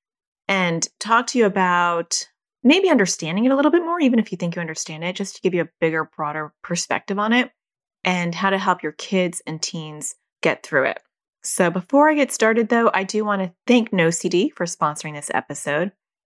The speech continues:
No C D offers affordable, effective, convenient therapy. They're available in the U S and outside of the U S.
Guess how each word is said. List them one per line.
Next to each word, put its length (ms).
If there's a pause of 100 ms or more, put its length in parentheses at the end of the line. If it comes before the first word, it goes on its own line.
(180)
No 200
C 180
D 160
offers 420
affordable, 800
effective, 540 (340)
convenient 540
therapy. 400
They're 100
available 380
in 160
the 100
U 100
S 360 (400)
and 160
outside 320
of 40
the 100
U 120
S. 320